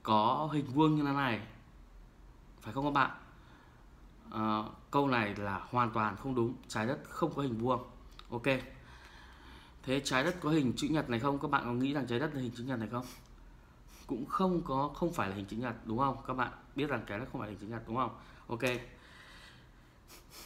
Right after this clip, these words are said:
Thế trái đất có phải là hình tam giác này không? Trái đất cũng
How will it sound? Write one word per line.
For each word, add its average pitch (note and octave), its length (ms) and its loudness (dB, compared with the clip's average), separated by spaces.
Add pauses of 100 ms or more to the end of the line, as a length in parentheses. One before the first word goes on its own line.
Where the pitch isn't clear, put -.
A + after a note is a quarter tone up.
Thế C3 120 0
trái C#3+ 140 2
đất F#3 160 -2
có D#3 100 -2
phải C#3 140 4
là A2 60 4
hình A2+ 140 2
tam C3+ 180 0
giác D#3 140 4
này B2 100 0
không? C3 360 -2 (600)
Trái B2+ 160 2
đất F3+ 140 0 (100)
cũng D#3 160 -4